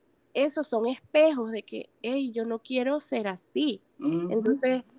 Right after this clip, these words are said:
Speaker 1: hay que no acumular esas cosas, sino decirlas, y eso a mí me ha servido porque también,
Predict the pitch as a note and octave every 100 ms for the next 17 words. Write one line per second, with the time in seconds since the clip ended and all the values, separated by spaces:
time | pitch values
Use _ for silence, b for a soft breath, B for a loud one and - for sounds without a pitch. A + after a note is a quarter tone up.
0 | B - A#3+ A#3+ A#3 - C4+ D4+ D#4 C4
1 | A#3+ A#3+ C4+ C4+ C4+ B3+ A#3+ B3+ B3 C#4
2 | - - B3+ A#3+ C#4 C#4 A#3+ G#3+ - _
3 | - A#3 B3 - D4 A#3+ G#3 A3 A#3+ -
4 | b b b _ - A#3 A3 B3+ B3+ B3+
5 | C4+ D4 C#4 B3+ B3 B3+ C#4+ C#4 D4 D4
6 | C#4+ B3+ A#3 A3